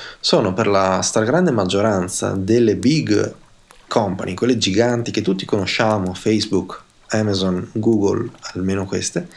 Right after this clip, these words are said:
sono il loro prodotto principale. Nel senso che a lavorare sulla successione di contenuti ci sono le migliori menti assumibili,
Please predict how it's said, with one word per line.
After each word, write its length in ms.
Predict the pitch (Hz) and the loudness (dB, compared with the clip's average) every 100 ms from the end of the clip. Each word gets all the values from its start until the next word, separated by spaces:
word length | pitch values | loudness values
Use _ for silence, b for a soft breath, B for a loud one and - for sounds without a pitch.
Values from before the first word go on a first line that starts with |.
| B B B B | B B B B
sono 420 | - - 165 170 196 | -2 2 4 4 4
il 100 | 175 | 4
loro 380 | 104 104 113 | 4 4 0
prodotto 360 | - 151 90 87 | 2 2 2 0
principale. 800 | - 95 92 95 87 85 90 95 b b b _ | -2 0 0 0 -2 0 -4 -8 b b b _
Nel 140 | 82 | -2
senso 320 | 80 95 - 123 | 0 0 0 0
che 340 | 127 101 - - | 0 0 -4 -10
a 100 | - | -4
lavorare 560 | 101 104 113 147 95 95 | 0 2 4 2 0 -2
sulla 920 | - - - 127 120 101 85 87 95 - | -4 -2 0 2 4 2 0 -2 -6 -10
successione 960 | - - 113 - - - 147 131 90 80 | -6 -4 -2 0 0 2 2 2 0 -4
di 100 | - | -6
contenuti 1000 | - 110 107 87 92 107 - 151 185 B B B B B | -2 -2 -2 -2 -2 -2 0 0 -2 B B B B B
ci 120 | - | 0
sono 440 | 160 107 92 104 123 | 2 4 4 2 2
le 100 | 131 | 2
migliori 380 | 139 95 95 | 2 2 2
menti 760 | 95 98 95 95 95 104 101 - - - _ _ _ - - | 2 2 2 0 0 0 0 -4 -12 -20 _ _ _ -20 -4
assumibili, 1000 | 107 - - 113 107 101 101 101 110 - | 0 2 2 2 2 2 2 0 0 -4